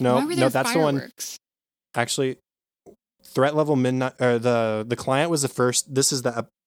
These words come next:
Speaker 1: uh, huh, hmm. The Client is when this date took place. Pretty sure. So it'd be season
Speaker 2: Yeah.
Speaker 1: two. That's when they discovered the Threat Level Midnight script,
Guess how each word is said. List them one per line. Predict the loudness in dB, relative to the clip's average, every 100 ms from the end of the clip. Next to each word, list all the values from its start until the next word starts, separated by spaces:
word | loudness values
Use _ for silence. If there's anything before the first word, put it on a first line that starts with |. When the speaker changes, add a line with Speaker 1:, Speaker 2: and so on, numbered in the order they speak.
| -20 -14
Speaker 1:
uh, | -14 -14 _ _ -20 -8
huh, | -6 -6 _ _ -8
hmm. | -8 -10 _ _ -6
The | -4
Client | -2 0 0 0 -6 -14 -20 _ _ _ -6
is | -2 0
when | 0 0
this | -2 -2
date | -4 -4
took | -12
place. | -10 -12 -8 -8 -8 -14 _ _ _ _ _
Pretty | -6 -4
sure. | -6 -12 -16 _ _ _ _ -6
So | -4
it'd | -2
be |
season | -2 0 0
Speaker 2:
Yeah. | -2
Speaker 1:
two. | -2 -4 -8 _ _ _ _ _ _ _ _
That's | -2 0
when |
they | 0
discovered | 0 0 0 0
the | -2 0
Threat | 0 0
Level | 0
Midnight | 0 0 -4
script, | -4 -2 -2 -6